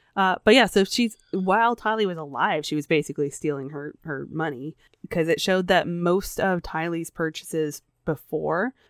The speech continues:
were, like, brick and mortar stores. But after September first, they switched to almost entirely online purchases. You know,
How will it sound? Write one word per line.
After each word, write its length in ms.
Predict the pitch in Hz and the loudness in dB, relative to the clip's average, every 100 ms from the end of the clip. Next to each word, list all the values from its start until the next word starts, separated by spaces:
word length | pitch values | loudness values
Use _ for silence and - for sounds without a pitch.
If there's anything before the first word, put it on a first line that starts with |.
| - | -6
were, 420 | 165 170 160 160 | 2 4 4 2
like, 220 | 151 147 | -2 -2
brick 220 | - 165 165 | -2 0 0
and 100 | 160 | -2
mortar 260 | 151 156 | -2 -2
stores. 640 | 156 156 147 165 208 - - _ _ | -2 -4 -2 -2 -2 -6 -18 _ _
But 100 | 170 | 2
after 260 | 165 175 180 | 4 4 0
September 540 | - 190 - 214 202 | 0 -2 0 -2 0
first, 560 | 190 277 277 233 - - _ | 0 2 2 2 -4 -16 _
they 140 | - 220 | 2 2
switched 420 | - 247 240 - | 2 -2 -2 -6
to 80 | 240 | -6
almost 320 | 226 226 - | -4 -4 -4
entirely 600 | 226 - 165 156 160 156 | -6 -4 -6 -4 -4 -4
online 440 | 151 151 151 147 151 | -6 -8 -10 -12 -12
purchases. 840 | 196 190 - 156 50 50 - - _ | -8 -8 -8 -12 -14 -14 -16 -20 _
You 100 | 254 | -2
know, 160 | 165 | -2